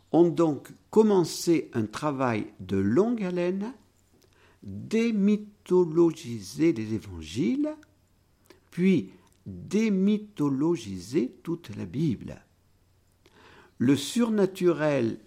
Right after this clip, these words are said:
et le préternaturel étaient donc pour eux toujours dits mythiques, c'est-à-dire non historiques. Les graves conséquences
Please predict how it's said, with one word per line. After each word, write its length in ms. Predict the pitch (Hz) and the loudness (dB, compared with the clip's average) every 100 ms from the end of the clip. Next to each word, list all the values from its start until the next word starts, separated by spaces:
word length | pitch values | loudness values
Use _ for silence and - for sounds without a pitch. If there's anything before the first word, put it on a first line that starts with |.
| _ - | _ 0
et 240 | 123 117 - | 0 0 -4
le 340 | 117 127 196 233 | -4 0 0 0
préternaturel 1400 | - - 160 - 160 131 98 104 - 101 85 117 196 269 - _ _ _ | -4 -4 -4 0 0 2 -2 -6 -8 -10 -6 -6 -4 -6 -8 _ _ _
étaient 340 | 170 170 185 | 6 6 2
donc 380 | 143 131 123 - | 2 2 2 0
pour 320 | - 101 - | -8 -8 -2
eux 240 | 190 262 - - | -2 -2 -8 -6
toujours 560 | 143 113 120 202 254 - - - - | -4 -4 -2 -2 -2 -8 -20 -20 -18
dits 380 | 92 131 214 - _ _ _ | -6 -2 -2 -2 _ _ _
mythiques, 800 | 113 156 233 226 254 208 - - - _ _ _ | 0 4 4 4 2 0 -2 -16 -18 _ _ _
c'est-à-dire 640 | - 160 170 165 156 240 240 - - - | -4 -2 2 0 2 0 -2 -8 -18 -2
non 440 | 127 180 226 240 - | 2 4 2 -2 -4
historiques. 720 | 202 196 208 190 226 - - 80 - _ _ _ _ _ _ _ _ _ - - _ _ _ _ _ - | -6 0 2 2 0 -4 -12 -14 -16 _ _ _ _ _ _ _ _ _ -20 -20 _ _ _ _ _ 0
Les 120 | 214 | 0
graves 420 | 190 214 233 185 | 0 -2 -2 -2
conséquences 920 | 160 156 - 127 - 113 85 - - | 0 -2 -2 -8 -6 -4 -6 -10 -18